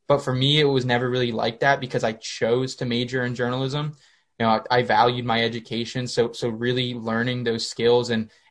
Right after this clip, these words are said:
and being able to apply them at the Penn was great. Um, you and I also worked on a couple nonprofit campaigns that really gave me an inside look into entrepreneurship and marketing.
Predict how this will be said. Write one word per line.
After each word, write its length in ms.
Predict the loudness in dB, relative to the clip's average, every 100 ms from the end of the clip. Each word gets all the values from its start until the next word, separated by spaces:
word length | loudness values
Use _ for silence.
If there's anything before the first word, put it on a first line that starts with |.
| -2
and 280 | 0 0
being 200 | 0 0
able 140 | 0 2
to 100 | 2
apply 420 | 2 0 4 4
them 220 | 2 -2
at 240 | 0 -2 -2
the 60 |
Penn 380 | -10 -4 -4 -4
was 160 | -6 -6
great. 440 | -2 -2 -2 -6 _ _ _
Um, 420 | 2 4 2 -2 -6 -18 -10
you 200 | -2 2
and 80 | 4
I 160 | 6
also 280 | 6 4 2
worked 320 | 2 4 4
on 140 | 2 0
a 40 |
couple 280 | 0 -2 -2
nonprofit 640 | 0 0 0 2 0 0 -8
campaigns 640 | -6 -6 -4 -4 -4 -2
that 300 | 2 0 -2 _ _
really 220 | -2 0 2
gave 300 | 0 -2 -2
me 280 | -2 -2 -2
an 180 | -2
inside 460 | -2 -4 2 2 2
look 300 | 2 0 0
into 420 | -6 -6 -6 -6
entrepreneurship 1040 | -2 -4 -4 -10 -6 -4 -4 -6 -2 -4 -2
and 140 | -6
marketing. 560 | -2 -2 -2 -4 -6